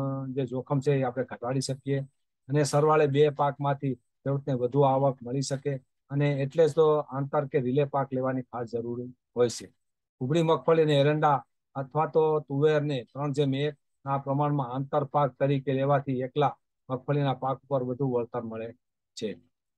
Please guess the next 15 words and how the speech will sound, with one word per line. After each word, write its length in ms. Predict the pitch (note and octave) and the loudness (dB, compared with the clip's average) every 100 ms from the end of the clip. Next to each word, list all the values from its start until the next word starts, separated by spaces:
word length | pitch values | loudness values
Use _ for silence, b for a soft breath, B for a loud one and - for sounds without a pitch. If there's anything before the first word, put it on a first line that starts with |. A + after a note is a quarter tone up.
| - | -8
શંકર 300 | C#3 D3 E3+ | -2 0 2
કપાસ 400 | - D#3 F3+ D3+ | 0 0 2 2
એકસો 220 | D3 - D3+ | 0 0 2
એંસી 280 | C#3 C#3+ | 2 -2
સેન્ટીમીટરના 840 | D3 D3 D3 C#3+ C#3+ C#3+ C#3+ C#3+ C3 | -6 -4 -4 -4 -4 -4 -4 -4 -4
અંતરે 380 | C#3 C#3+ B2 _ _ _ - | -2 0 0 _ _ _ -8
વાવેતર 440 | B2 D3 D3 D3 C#3+ | 0 2 2 0 0
કરી, 280 | C#3+ D#3 | 0 0
એટલે 500 | C3 _ _ _ C#3 | -2 _ _ _ -6
કે 380 | D#3 D#3 D#3 D3+ | 2 2 2 -2
શંકર 340 | C#3 D#3+ D#3+ D3+ | -6 -6 -2 -2
અથવા 160 | C#3+ | 0
તો 80 | D3 | -2
બીટી 400 | D3 F3 B2+ G#2 _ _ _ | 0 0 -2 -6 _ _ _
વચ્ચે 580 | C3 C#3+ E3 D#3 D#3 D3+ | -10 -2 2 2 2 -6